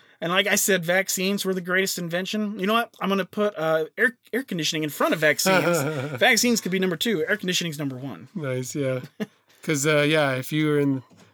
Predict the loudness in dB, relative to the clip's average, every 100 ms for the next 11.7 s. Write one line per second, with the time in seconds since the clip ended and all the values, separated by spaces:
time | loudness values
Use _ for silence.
0 | _ -6 -6 -8 -4 -2 -2 0 2 2
1 | 0 0 -2 -4 -2 2 2 0 -6 _
2 | _ _ -8 -2 0 2 2 2 -2 -4
3 | -8 -10 -12 -12 -14 -8 -6 -6 -8 -10
4 | -18 -20 -20 _ _ _ _ _ -8 -4
5 | -4 -4 -6 -8 -10 -8 -6 -6 -8 -12
6 | -16 _ _ _ -20 -20 -20 _ _ _
7 | _ _ _ _ _ -10 -8 -8 -10 -12
8 | -6 -4 -4 -6 -8 -14 -20 _ -6 -2
9 | 0 0 0 0 -2 0 0 2 0 0
10 | -2 -6 _ -8 0 2 2 2 0 0
11 | 0 -2 0 2 2 0